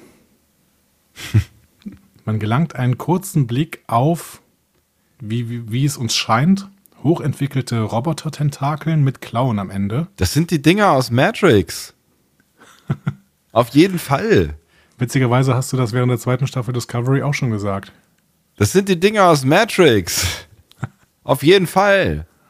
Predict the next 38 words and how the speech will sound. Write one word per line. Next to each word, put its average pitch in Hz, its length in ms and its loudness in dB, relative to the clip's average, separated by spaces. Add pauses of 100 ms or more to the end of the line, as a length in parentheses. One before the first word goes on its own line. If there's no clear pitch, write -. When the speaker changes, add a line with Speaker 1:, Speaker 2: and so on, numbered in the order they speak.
(420)
Speaker 2:
Das 87 160 2
war 92 80 2
gerade 92 160 4
eingespielt, 80 540 -2
ne? 85 80 -2
Das 92 200 -4
war, 82 160 0
das 80 160 -8
war, 78 280 -6
äh, 78 180 -8
von 80 280 -12 (100)
damals. 78 480 -4 (580)
Speaker 1:
Ja, 107 320 0 (300)
das - 220 -14 (100)
finde 120 200 0
ich - 40 -10
gut, 120 180 -6
dass 110 140 -6
du 104 160 -6
das 107 200 -6
immer 113 260 -2
auf 107 120 -8
dem 107 80 -6
Soundpad 113 420 -6
Speaker 2:
Ja. 85 160 -4
Speaker 1:
li-, 117 200 -10
liegen 107 220 -2
hast. 104 260 -6
Speaker 2:
<laughs> - 60 -4 (1300)
Speaker 1:
Ähm, 110 400 0 (1500)
ja, 120 440 2
wir 117 180 -2
müssen 156 260 2
irgendwann 143 280 4
nochmal 123 200 2
über 117 120 -2
die 117 100 -2
sprechen. 101 440 -6